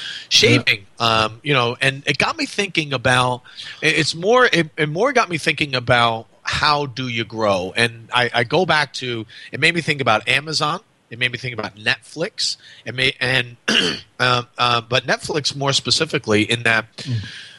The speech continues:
Speaker 1: dollar, you know, Netflix started out as a very unsexy, offline, just D V D rental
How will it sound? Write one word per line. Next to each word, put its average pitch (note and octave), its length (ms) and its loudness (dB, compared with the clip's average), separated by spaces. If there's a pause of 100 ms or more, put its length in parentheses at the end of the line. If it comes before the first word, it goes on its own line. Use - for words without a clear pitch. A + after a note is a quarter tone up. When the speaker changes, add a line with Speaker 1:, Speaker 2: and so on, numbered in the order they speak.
(140)
Speaker 1:
dollar, F3+ 360 2
you D3+ 140 2
know, C#3+ 120 0
Netflix E3 480 -2
started C#3+ 420 4
out A#2 320 2 (960)
as C3 320 0
a C3 120 0
very D#3+ 480 -2 (120)
unsexy, C#3 920 -2 (100)
offline, B2 1000 2
just D#3+ 220 -6
D D#3 140 0
V F3+ 160 -2
D F#3 140 0
rental F3 440 -4